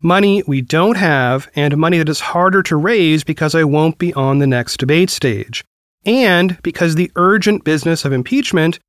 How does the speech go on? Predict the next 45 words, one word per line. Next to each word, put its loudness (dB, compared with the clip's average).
will 2
rightly 2
be 0
keeping -2
me 0
in 0
Washington," 0
end -2
quote. 0
And 2
one 0
more 2
bit 0
from -2
that 2
article. -2
Quote, 2
"Though 2
his 2
departure 0
from 0
the 4
race 0
is -2
unlikely 2
to 2
have 0
much 0
of 2
an 2
impact 0
on -2
other 0
candidates' -2
polling, 0
the 0
Booker 0
campaign 2
was 0
a 2
leader 2
in -2
endorsements 0
in 0
Iowa 0